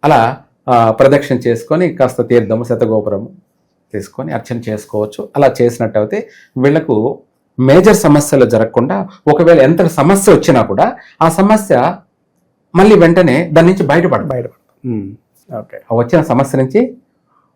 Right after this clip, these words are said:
Speaker 1: తప్పించుకొని బయటపడతారు.
Speaker 2: మ్మ్.
Speaker 1: ఆ, పెద్ద సమస్య అయినా సరే చిన్నగా స్వల్పంగా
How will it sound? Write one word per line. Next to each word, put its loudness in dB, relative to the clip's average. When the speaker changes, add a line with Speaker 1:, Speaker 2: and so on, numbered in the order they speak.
Speaker 1:
తప్పించుకొని 0
బయటపడతారు. -4
Speaker 2:
మ్మ్. -8
Speaker 1:
ఆ, 2
పెద్ద 0
సమస్య 0
అయినా 0
సరే -2
చిన్నగా 4
స్వల్పంగా 0